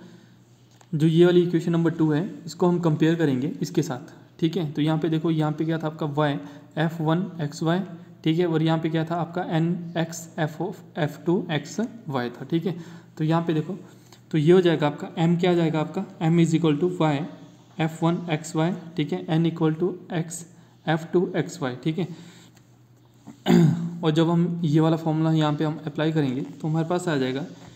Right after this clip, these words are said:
ये हो जाएगा identical factor equal to one upon M X minus N Y, ठीक है। एम की value क्या है आपके पास, एम है आपके पास वाई वन प्लस टू एक्स वाई, ठीक है, ये आपका एम है,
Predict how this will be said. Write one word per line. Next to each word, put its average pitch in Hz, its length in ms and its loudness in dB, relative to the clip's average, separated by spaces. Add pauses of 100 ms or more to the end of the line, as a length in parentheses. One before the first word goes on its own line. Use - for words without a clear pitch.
(220)
ये 147 60 4
हो 156 80 4
जाएगा 156 320 2 (520)
identical 156 440 4
factor 151 360 -2 (440)
equal 175 260 2
to 165 120 -2 (960)
one 160 180 4
upon 156 340 0 (280)
M 160 180 4
X 170 260 -6 (320)
minus 160 400 2
N 151 200 2
Y, 143 140 2 (440)
ठीक 160 140 2
है। 180 200 -2
एम 160 120 4
की 165 100 0
value 165 200 2
क्या 175 160 2
है 165 100 2
आपके 151 300 -2
पास, 180 280 -4 (380)
एम 165 180 4
है 175 100 6
आपके 165 240 2
पास 156 200 0 (320)
वाई 156 300 2 (640)
वन 160 340 2
प्लस 160 340 0 (320)
टू 175 220 6
एक्स 147 280 -4
वाई, 131 120 -2 (180)
ठीक 160 140 0
है, 175 80 0
ये 151 240 2
आपका 151 260 -2 (160)
एम 175 160 2
है, 175 140 0